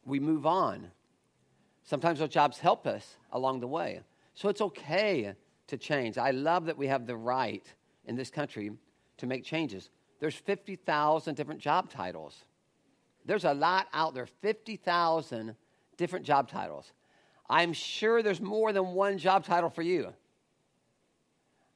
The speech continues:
I'm sure that there's several things out there that you could do and think, "I fit here. This matches my gifts and talents. I can be successful here.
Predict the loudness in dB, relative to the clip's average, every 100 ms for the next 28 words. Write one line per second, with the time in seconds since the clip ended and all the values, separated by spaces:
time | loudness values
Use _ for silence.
0 | _ _ -2 -2 0 0 2 2 -2 -2
1 | 0 2 2 0 -2 0 0 2 4 4
2 | 2 -4 -2 -6 -6 -8 0 2 2 0
3 | -4 _ -6 -6 -2 -2 -2 -10 _ _
4 | _ _ _ _ _ _ _ -4 -4 _
5 | 0 0 0 -2 -2 -8 -14 _ _ _
6 | _ _ _ _ _ _ _ _ 0 2
7 | 2 2 4 2 -2 -2 0 -2 -2 -4
8 | -4 -4 -6 -8 -18 -20 _ _ _ _
9 | _ _ _ _ _ 0 2 2 -2 -4
10 | -6 -2 -2 0 -2 -4